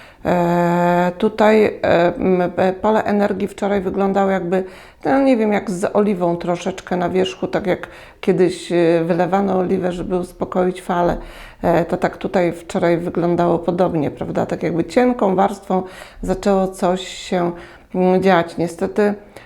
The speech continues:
e, potem tak jakby nadeszła, zaczęła nadchodzić pomimo wszystko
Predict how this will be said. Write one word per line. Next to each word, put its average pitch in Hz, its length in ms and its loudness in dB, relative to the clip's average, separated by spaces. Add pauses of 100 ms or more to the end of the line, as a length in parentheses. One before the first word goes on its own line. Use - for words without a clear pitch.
(160)
e, 180 880 2
potem 202 540 0 (840)
tak 190 160 -2
jakby 185 220 0
nadeszła, 196 580 0
zaczęła 196 340 -2
nadchodzić 196 520 -4
pomimo 190 280 -2
wszystko 196 460 -6